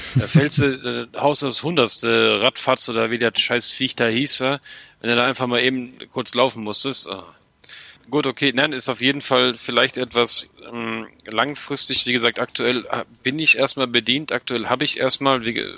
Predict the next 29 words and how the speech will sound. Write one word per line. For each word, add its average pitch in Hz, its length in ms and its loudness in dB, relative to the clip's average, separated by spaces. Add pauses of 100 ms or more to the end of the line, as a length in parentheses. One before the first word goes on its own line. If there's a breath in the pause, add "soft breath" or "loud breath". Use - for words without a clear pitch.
(160)
Valhalla, 131 580 2 (680)
äh, - 40 -14
liegt 135 220 -4
hier 131 140 0
noch, 143 340 -6
äh, 117 360 -2 (840 loud breath)
äh, 110 520 4 (720)
Cold 139 260 2
War 135 400 4 (380)
wird 113 160 -4
auch 127 100 2
noch 135 200 0
immer 127 240 0
gerne 127 300 2
gespielt 123 480 -2
abends, 123 340 2
wenn 120 100 -2
ich 120 120 -2
mal 117 140 2
noch 117 80 -2
eine 117 100 -6
Stunde 120 300 -4
übrig 123 340 -2
habe, 127 80 2
bevor 117 320 -4
ich - 100 -4
pennen 127 280 -2
gehe. 135 200 2 (720 loud breath)
Äh, 113 300 2